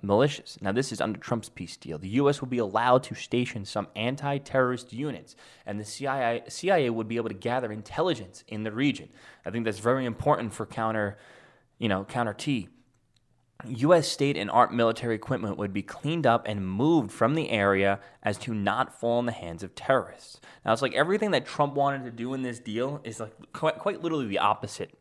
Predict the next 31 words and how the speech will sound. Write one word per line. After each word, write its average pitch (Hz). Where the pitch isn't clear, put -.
is 101
happening. -
The 131
deal 175
was 170
called 151
by 135
many 127
the 110
best 107
chance 110
to -
end 95
the 95
conflict. -
Joe 151
Biden 156
scrapped 180
the, 165
scrapped 185
the 170
deal 95
and 104
instead 127
hastily 160
and 131
sloppily 131
withdrew 117
troops 160
from 135
Afghanistan. 127